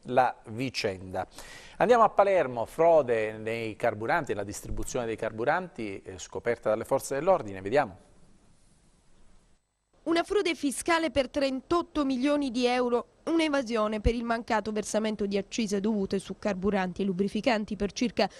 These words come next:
Speaker 2: due virgola cinque milioni. È stata scoperta dalla Guardia di Finanza di Palermo, che ha arrestato nove persone,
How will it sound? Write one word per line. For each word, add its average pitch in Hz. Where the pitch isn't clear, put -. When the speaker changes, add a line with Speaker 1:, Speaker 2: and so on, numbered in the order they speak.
Speaker 2:
due 262
virgola 220
cinque 226
milioni. 208
È -
stata 277
scoperta 220
dalla 208
Guardia 202
di 196
Finanza 208
di 196
Palermo, 202
che 294
ha 240
arrestato 233
nove 220
persone, 220